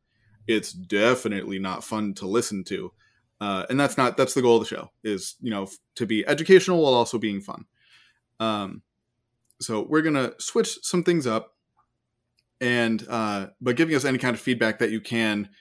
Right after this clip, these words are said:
via all the links down in the show notes would be super appreciated. Um, and, and to help with that, we're gonna be announcing, uh, the following episode at the start of each episode. So, uh, next episode will be about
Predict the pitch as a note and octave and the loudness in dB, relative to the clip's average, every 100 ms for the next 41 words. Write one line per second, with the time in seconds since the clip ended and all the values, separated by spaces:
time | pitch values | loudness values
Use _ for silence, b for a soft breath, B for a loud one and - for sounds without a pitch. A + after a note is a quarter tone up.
0 | b A#2 A#2 A2 A2+ A2 G#2+ G2+ - A2 | b 2 4 4 2 0 -2 -4 -2 -2
1 | G2 G2 G#2+ G2 G#2+ G2 - G#2+ G#2 G#2+ | -2 -4 -4 -4 -6 -8 -6 -6 -6 -6
2 | G2 G2 F#2 - _ b b b b - | -8 -8 -10 -12 _ b b b b -8
3 | A2+ G#2+ F#2+ F2 _ _ _ - B2 A2+ | -4 -4 -4 -8 _ _ _ -4 0 0
4 | - A#2+ A2+ A#2 A3+ D#3 G#2+ G2+ G2 - | -2 -4 -2 0 0 0 0 0 -2 0
5 | B2+ C#3+ C3+ A#2+ A#2 A#2 A#2 A2+ A2+ A#2 | 0 2 0 2 2 2 2 2 2 0
6 | - A#2 A2 G#2+ G2+ _ _ _ - A2 | -2 -2 0 -2 -6 _ _ _ -4 0
7 | A2 - A2+ - G2 G2 A#2+ C#3+ D#3 C#3+ | 0 -2 -4 -4 -2 0 2 0 -2 -2
8 | D3 D#3 F3 E3+ A#2 - A2 - A2 A2 | -2 0 2 4 2 0 -4 -2 0 2
9 | B2+ - - A#2+ C3 B2+ C3 C3+ C#3 C3+ | 0 -4 -2 0 0 0 0 0 0 -2
10 | C3 A#2 G2+ b b b _ A2+ G#2+ G2+ | 0 -2 -2 b b b _ -2 0 -2
11 | - A2+ G#2+ A#2 - C3+ B2 C#3+ D3+ F#3+ | -2 0 2 2 0 -4 -2 0 2 0
12 | - _ _ _ B2+ A#2 A#2+ A#2 A2 A2+ | -2 _ _ _ -2 2 2 2 0 0
13 | A2 - | 0 -2